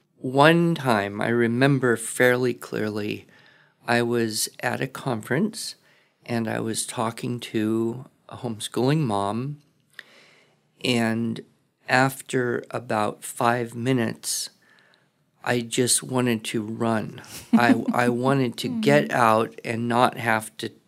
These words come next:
Speaker 1: listen to this person say another word. And as I was trying to keep my body there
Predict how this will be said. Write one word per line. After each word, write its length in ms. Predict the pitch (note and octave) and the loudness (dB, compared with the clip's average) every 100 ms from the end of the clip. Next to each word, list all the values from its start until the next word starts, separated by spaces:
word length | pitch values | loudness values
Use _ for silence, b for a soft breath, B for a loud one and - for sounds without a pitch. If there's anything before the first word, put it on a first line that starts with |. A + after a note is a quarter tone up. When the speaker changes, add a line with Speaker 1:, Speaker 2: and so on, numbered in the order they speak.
| _ - | _ -4
Speaker 1:
listen 440 | A2+ B2 - A#2 | 0 0 0 -4
to 140 | A2 G#2 | -6 -6
this 240 | G#2+ G#2+ | -6 -8
person 500 | - G#2+ G#2+ A#2 A2+ | -4 -4 -4 -6 -8
say 240 | A2 A2 G#2+ | -6 -6 -6
another 380 | G#2 A2+ A2 | -8 -8 -8
word. 340 | A#2+ F#3 C#3 A2+ | -2 2 2 2
And 240 | B2 A#2+ B B B B B B B B - | 0 -2 B B B B B B B B 8
as 300 | D#3 E3+ D#3 | 12 12 12
I 120 | C#3+ | 8
was 280 | B2 B2 A#2+ | 8 6 4
trying 360 | - C3+ B2+ A#2+ | 4 6 6 2
to 500 | B2 A2+ G#2+ G#2 - _ _ _ _ _ _ _ - | 2 4 4 0 -8 _ _ _ _ _ _ _ -4
keep 400 | - G#3 - _ _ _ | 2 0 0 _ _ _
my 260 | B2 A#2+ A2+ | 0 2 2
body 680 | A#2 C#3+ B2 - - D3 - _ _ A#2 | 4 6 6 2 -6 -8 -16 _ _ 2
there 560 | B2+ A2+ G2 D#3 F3 | 6 6 6 2 0